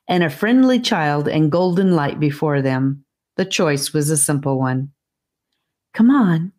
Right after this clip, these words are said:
Annika said softly to Charlie, and took him by the arm and led him towards the door.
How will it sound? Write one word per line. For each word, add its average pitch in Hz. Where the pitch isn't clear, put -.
Annika 151
said 143
softly 139
to 135
Charlie, 135
and 170
took 294
him 269
by 185
the 185
arm 143
and 165
led 175
him 139
towards 139
the 151
door. 139